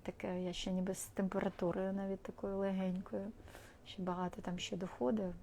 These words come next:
Колись структурую, не колись, а думаю, що на днях структурую все, додам більш предметно.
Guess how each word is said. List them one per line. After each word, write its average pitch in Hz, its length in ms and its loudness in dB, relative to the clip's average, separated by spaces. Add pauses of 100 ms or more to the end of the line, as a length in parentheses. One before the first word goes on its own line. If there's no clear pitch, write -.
(180)
Колись 190 260 2
структурую, 208 760 2
не 214 100 6
колись, 226 400 4
а 185 40 2
думаю, 180 500 2
що - 160 -4
на 180 100 4
днях 180 260 0
структурую 208 640 -2
все, 208 220 -6 (640)
додам 180 500 6 (800)
більш 185 220 4
предметно. 185 600 2